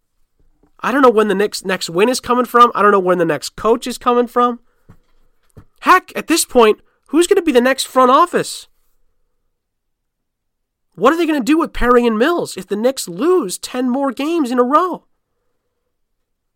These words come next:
What are they gonna do? The Knicks are on the verge of starting from scratch yet again.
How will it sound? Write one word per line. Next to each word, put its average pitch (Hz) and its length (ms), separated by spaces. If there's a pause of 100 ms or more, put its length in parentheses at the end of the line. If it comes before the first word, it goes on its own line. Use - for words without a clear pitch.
(140)
What 247 180
are 403 60
they 392 80
gonna 349 180
do? 320 400 (4000)
The 190 80
Knicks 294 260
are 262 100
on 254 100
the 226 60
verge 220 300
of 190 100
starting 214 420
from 214 140
scratch 170 600 (240)
yet 170 340
again. 165 360